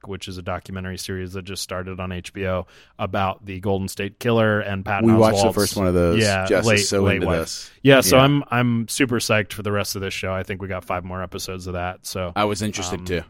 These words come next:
Speaker 2: Yeah, I, I got pulled in more than I thought I would.
Speaker 1: Fucking great,
Speaker 2: Um,
Speaker 1: man. Yeah. Um, the, it just
Speaker 2: very
Speaker 1: really,
Speaker 2: interesting and
Speaker 1: really
Speaker 2: very
Speaker 1: well
Speaker 2: sad.
Speaker 1: made. Yeah.
Speaker 2: Yeah, it's very well made, and the cloud that hangs over it, obviously, as you know, what ends up
Speaker 1: Yeah.
Speaker 2: happening to Patton's wife. But,
Speaker 1: Right.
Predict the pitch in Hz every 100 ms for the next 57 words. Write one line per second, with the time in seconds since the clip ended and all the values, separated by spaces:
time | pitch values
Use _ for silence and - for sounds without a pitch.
0 | - 87 80 _ 92 90 95 98 - -
1 | 101 95 90 90 87 85 82 80 76 73
2 | 73 185 185 113 123 120 76 95 101 113
3 | 120 110 87 - _ _ _ 98 98 98
4 | 95 92 90 - - 120 120 127 127 113
5 | 120 147 196 165 107 101 127 117 123 107
6 | 107 117 113 117 117 123 87 - _ 104
7 | 107 127 131 123 107 - 123 139 156 127
8 | 110 110 98 95 - 104 104 85 - 98
9 | 92 107 101 85 82 78 80 82 82 82
10 | 82 78 80 - 78 76 76 101 82 82
11 | 76 - - 76 80 85 69 90 - 98
12 | 98